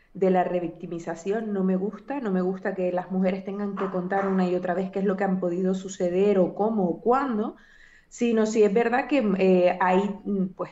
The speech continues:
talleres o terapias como la que es la del espejo, que es una de las que se practica en el proyecto, en donde,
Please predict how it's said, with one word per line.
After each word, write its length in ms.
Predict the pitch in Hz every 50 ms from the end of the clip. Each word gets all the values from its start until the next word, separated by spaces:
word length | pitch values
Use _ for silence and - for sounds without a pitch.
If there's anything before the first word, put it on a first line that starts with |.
| - -
talleres 580 | 175 180 165 170 240 254 285 277 247 247 247
o 140 | 226 202 196
terapias 520 | 190 180 190 208 262 269 - 233 240 240
como 220 | 240 - 196 185 180
la 200 | 196 196 190 190
que 180 | 196 190 190
es 60 | 196 208
la 160 | 208 214 208
del 140 | 202 208 202
espejo, 440 | 190 190 - 269 277 277 262 233
que 100 | - 214
es 60 | 190 190
una 180 | 190 190 196
de 80 | 202 208
las 120 | 196 190
que 80 | 190 196
se 140 | 190 202 190
practica 460 | - - 190 190 - 226 226 - 214
en 80 | 208 202
el 140 | 196 196 190
proyecto, 680 | 262 262 254 262 277 285 277 - - _ 254 277 - - _ _ _ _ _ _ _ _
en 200 | - 220 226 233
donde, 600 | 214 247 240 262 277 285 262 277 269 339 415 -